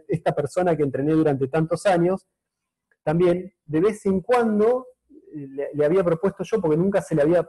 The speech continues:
ocurrido, este, participar en carreras de pedestres, y le dije, "Bueno, vamos a hacerlo como,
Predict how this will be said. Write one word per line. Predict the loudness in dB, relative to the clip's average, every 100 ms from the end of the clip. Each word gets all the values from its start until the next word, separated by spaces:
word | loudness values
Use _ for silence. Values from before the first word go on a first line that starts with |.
| -6 -10
ocurrido, | -6 -4 -4 0 2 4 4 2 -2 _ _ _
este, | -12 -12 -2 0 0 0
participar | -2 -4 -8 -2 0 0
en |
carreras | 0 0 0 0
de | 0 -2
pedestres, | -2 0 0 0 -4 -4
y | -2
le | -2
dije, | -2 -2
"Bueno, | -2 -2
vamos | -2 -2
a | -4
hacerlo | -2 -2 -2
como, | -4 -6